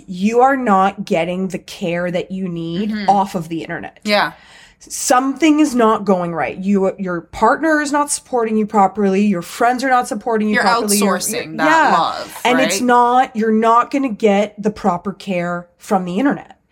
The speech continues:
Speaker 1: You're just not. You,
Speaker 2: No.
Speaker 1: you never will. You cannot. It's not possible because it's not tangible. It's not real. Like,
Speaker 2: Mm-hmm.
Speaker 1: and, like, I,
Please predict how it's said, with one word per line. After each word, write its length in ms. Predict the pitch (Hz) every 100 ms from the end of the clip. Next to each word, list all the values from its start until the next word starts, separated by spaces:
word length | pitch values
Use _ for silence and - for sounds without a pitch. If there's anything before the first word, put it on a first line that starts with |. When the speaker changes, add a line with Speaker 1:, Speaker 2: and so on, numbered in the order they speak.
| _
Speaker 1:
You're 140 | 220 233
just 180 | 269 233
not. 300 | 185 120 -
You, 100 | 220
Speaker 2:
No. 160 | 311 320
Speaker 1:
you 140 | 220
never 380 | 226 220 220 285
will. 540 | 214 165 160 226 330 - - -
You 120 | 214
cannot. 920 | - - 254 233 208 160 151 170 302 -
It's 180 | 208 208
not 320 | 185 196 -
possible 680 | - 143 - 175 165 175 220
because 400 | 214 - 202 - - - _ -
it's 260 | 226 214
not 380 | 220 214 226 -
tangible. 580 | - 254 247 202 156 147
It's 160 | 151 202
not 200 | 208 - 185
real. 440 | 240 233 170 160
Like, 160 | 175 196
Speaker 2:
Mm-hmm. 300 | 190 175 160 -
Speaker 1:
and, 100 | 240
like, 140 | 254
I, 160 | 247